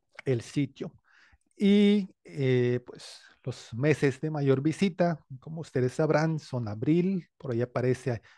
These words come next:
marzo, abril, eh, julio, un poco también, y un poquito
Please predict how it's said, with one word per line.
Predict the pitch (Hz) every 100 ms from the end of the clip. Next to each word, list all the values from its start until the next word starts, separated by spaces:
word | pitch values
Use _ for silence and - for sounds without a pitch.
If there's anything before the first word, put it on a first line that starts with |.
| _
marzo, | 131 139 131 - 135 131
abril, | 123 147 156 151 165 _ _ _ _ _ _ _
eh, | 123 110 104
julio, | - 170 160 151 143 147 - _ _ _ - _ _
un | 123
poco | - 147 151 139
también, | 135 135 175 196 208 196 _ _ _ _ - - _
y | 165 160 170
un | 170 147
poquito | - - 170 156 151 127